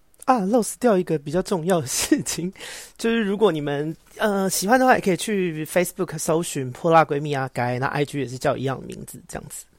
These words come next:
嗯，自我介绍竟然漏掉这个。OK，然后今天第一集想要跟大家聊的事情是，因为我那时候一直在想说，啊，第一集要聊什么？感觉好像不能聊太无聊的东西，聊生活化的东西，如果跟大家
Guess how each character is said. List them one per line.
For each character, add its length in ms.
嗯， 220
自 100
我 100
介 140
绍 140
竟 100
然 100
漏 140
掉 140
这 100
个。 100
OK， 520
然 80
后 180
今 160
天 160
第 160
一 60
集 220
想 180
要 60
跟 200
大 140
家 160
聊 240
的 100
事 300
情 320
是， 160
因 60
为 60
我 120
那 80
时 80
候 80
一 80
直 60
在 100
想 160
说， 120
啊， 180
第 80
一 40
集 140
要 80
聊 160
什 160
么？ 120
感 140
觉 80
好 60
像 160
不 80
能 140
聊 140
太 160
无 120
聊 160
的 60
东 180
西， 240
聊 160
生 160
活 80
化 140
的 80
东 120
西， 140
如 140
果 80
跟 120
大 80
家 240